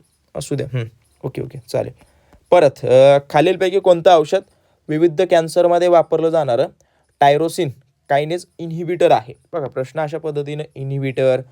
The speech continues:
परत जे ब्लॉकर, नॉन सिलेक्टिव्ह हे सगळे प्रश्न करून जा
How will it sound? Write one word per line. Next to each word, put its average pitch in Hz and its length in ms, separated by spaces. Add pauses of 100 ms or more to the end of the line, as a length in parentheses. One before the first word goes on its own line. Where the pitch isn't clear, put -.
(320)
परत 127 200
जे 131 220
ब्लॉकर, 123 680
नॉन 120 220
सिलेक्टिव्ह 120 560
हे 131 80
सगळे 139 300
प्रश्न 143 320
करून 143 360
जा 127 140